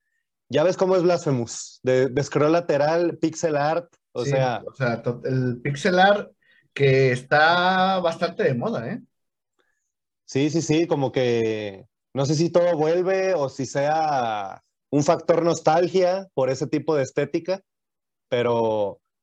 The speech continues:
Speaker 1: son juegos interesantes y es a lo que le estoy dando ahorita.
Speaker 2: Oh, muy
Speaker 1: ¿Y
Speaker 2: bien.
Speaker 1: tú, tú qué onda? ¿Qué estás
Speaker 2: Muy bien.
Speaker 1: jugando?
Speaker 2: Yo, pues, eh, bueno, hoy, hoy no, hoy no, aquí no, no tengo cómo mostrarlo, pero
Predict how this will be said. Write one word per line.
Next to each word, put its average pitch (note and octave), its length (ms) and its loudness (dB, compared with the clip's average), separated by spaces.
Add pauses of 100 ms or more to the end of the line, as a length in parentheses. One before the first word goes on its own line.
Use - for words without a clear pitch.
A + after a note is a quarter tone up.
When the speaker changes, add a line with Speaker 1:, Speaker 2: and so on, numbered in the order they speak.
Speaker 1:
son D#3 200 0
juegos F3+ 220 2
interesantes C#3+ 840 0
y A#2+ 520 0
es B2 140 0
a D#3 80 0
lo D3 140 -2
que D3 80 -2
le B2+ 100 -2
estoy C#3 220 -4
dando D3 240 0
ahorita. C3+ 360 -6 (680)
Speaker 2:
Oh, C#3+ 140 -12
muy B2+ 100 -2
Speaker 1:
¿Y B2+ 80 4 (300)
Speaker 2:
bien. B2 140 0
Speaker 1:
tú, C#3+ 240 -4 (440)
tú D3+ 160 0
qué D#3+ 140 2
onda? C#3+ 380 0
¿Qué - 80 -2
estás C3+ 220 -2
Speaker 2:
Muy D3 80 0
bien. D3 60 2
Speaker 1:
jugando? A#2 260 -4 (140)
Speaker 2:
Yo, A3 320 2
pues, D3+ 500 0
eh, C3+ 880 2 (840)
bueno, B2 360 -6 (160)
hoy, C#3 180 -8 (100)
hoy D3 200 0
no, D#3+ 160 0
hoy D3 280 -2
no, C3+ 100 -4
aquí C#3 220 -6
no, D#3+ 140 -4
no E3 160 -4
tengo E3 1080 4
cómo E3+ 680 -2
mostrarlo, F3 840 -4
pero D#3+ 460 2